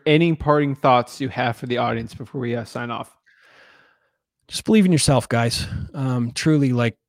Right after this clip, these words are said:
Speaker 2: it, it can be done, right? If you have any doubts, watch the forty grand and forty day challenge on my YouTube channel. Like, you know, maybe you decide that you don't want to do wholesaling, but if you have a goal,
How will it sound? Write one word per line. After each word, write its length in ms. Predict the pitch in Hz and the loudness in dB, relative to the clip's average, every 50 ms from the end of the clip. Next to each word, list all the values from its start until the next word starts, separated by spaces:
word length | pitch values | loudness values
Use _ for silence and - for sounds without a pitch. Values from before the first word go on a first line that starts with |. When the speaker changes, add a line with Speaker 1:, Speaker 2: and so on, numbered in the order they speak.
| _ _ _ _ _ _ _ _ _ _ _ _ _ _ _ _ | _ _ _ _ _ _ _ _ _ _ _ _ _ _ _ _
Speaker 2:
it, 140 | - - - | -14 -14 -8
it 180 | - 127 131 - | -4 -4 -4 0
can 240 | - 151 151 143 139 | 2 4 4 4 4
be 100 | 135 127 | 2 0
done, 460 | 113 107 98 92 104 - - - - - - - | -2 -2 -4 -4 -6 -10 -10 -12 -12 -14 -14 -10
right? 260 | 120 120 117 117 104 | -6 -4 -4 -4 -4
If 160 | 85 120 - | -6 -8 -6
you 100 | - 110 | -6 -6
have 200 | - 127 131 131 | -4 -2 -2 0
any 180 | 139 139 135 131 | 2 2 2 2
doubts, 640 | 123 123 123 123 120 113 - - - - - - - | 2 2 2 2 2 0 0 -2 -2 -2 -4 -4 -2
watch 340 | 117 117 120 123 - - | 0 0 0 0 0 -2
the 60 | - 117 | -6 -6
forty 280 | - - 131 127 127 | -2 2 2 2 4
grand 320 | 120 120 123 120 120 120 120 | 4 4 4 4 4 4 2
and 100 | 113 - | 0 0
forty 240 | - 123 117 117 | 0 0 0 2
day 140 | 110 113 113 | 2 2 0
challenge 400 | 110 - - 107 110 110 107 - | 0 0 0 0 0 0 0 -2
on 40 | 107 | -2
my 120 | 107 107 | -2 -2
YouTube 320 | 107 107 104 - 113 104 - | -2 -2 -4 -4 -6 -6 -6
channel. 360 | - - 110 104 104 104 104 | -4 -4 -4 -4 -4 -4 -4
Like, 360 | 101 101 101 - - - _ _ _ _ _ _ _ _ _ _ _ _ - | -4 -4 -6 -6 -10 -20 _ _ _ _ _ _ _ _ _ _ _ _ -8
you 120 | 123 113 | -6 -4
know, 100 | 107 104 | -4 -2
maybe 320 | 101 104 113 127 139 139 139 | -2 0 2 4 4 4 6
you 80 | 143 | 4
decide 420 | 135 135 127 - 131 131 139 143 131 | 4 4 2 2 4 4 4 4 4
that 80 | 131 117 | 2 2
you 100 | 127 131 | 4 4
don't 180 | 143 143 127 | 4 4 4
want 220 | 139 156 160 156 - | 4 2 2 2 0
to 80 | 131 | 0
do 160 | 117 120 113 | 0 0 0
wholesaling, 640 | 101 110 104 104 - - 104 92 - - - _ _ _ _ - - - - - - _ _ _ | 2 0 -2 -2 -2 -4 -6 -6 -6 -10 -14 _ _ _ _ -20 -20 -20 -20 -20 -20 _ _ _
but 100 | - 131 | -2 -2
if 100 | 135 123 | 0 2
you 80 | 135 135 | 2 2
have 260 | 120 151 160 165 151 | 2 4 2 4 2
a 60 | 143 | 2
goal, 640 | 113 120 143 143 160 170 175 156 139 120 110 113 - | 0 4 6 8 10 10 10 10 8 6 2 0 -6